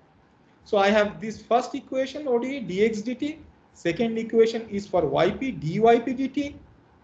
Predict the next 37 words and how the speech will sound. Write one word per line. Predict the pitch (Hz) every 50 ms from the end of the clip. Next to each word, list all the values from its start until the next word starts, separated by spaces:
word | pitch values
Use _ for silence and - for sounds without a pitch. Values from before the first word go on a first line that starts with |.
| -
Both | - 185 214 262 285 - -
are | - - 208 214 220 233 226 - -
O | 160 160 156
Ds, | 147 147 143 147 165 185 247 339 330 - - -
ordinary | 139 147 156 180 190 190 185 185 180
differential | 175 170 - 175 175 170 - 190 180
equation. | 180 - - 202 202 202 - 247 - - - _ _ _ _ _ _ _ _ _ _ _ _ - _ - - - 143
But | 185 220 202 180 - - - - _ _ - - - - - - - -
this | - 220 269 - -
is | 339 330 - 202
linear. | 196 208 202 180 165 143 135
The | - - 151
first | 147 151 190 196 196 202
one | 214 190
is | 185 165 147
linear, | 147 139 139 143 151 175 202
but | 208 196 180 175
the | 180
second | 175 - 190 190 - 226 220 208 196
one | 185 185 185 180
has | 175 185 220 226
non-linear | 202 160 151 147 147 151 151 147 147 143 143 143 143 139 135 -
term. | - 175 208 285 311 - - - - _ - _ _ _ _ - _ _ _ - - -
And | 220 269 285 269 262 262 - - 214 190
this | 226 - -
is | -
a | 269 262
system | 262 - - 269 269 - - - - - 311 294 285
of | 277 262 233
O | 208 185 175
Ds | 160 165 175 190 226 277 285 220
because | 185 190 185 190 190 185
I | 180
have | 180 170 175 - -
two | 247 240 190 151
O | 135
Ds, | - 120 120 143 190 269 277 -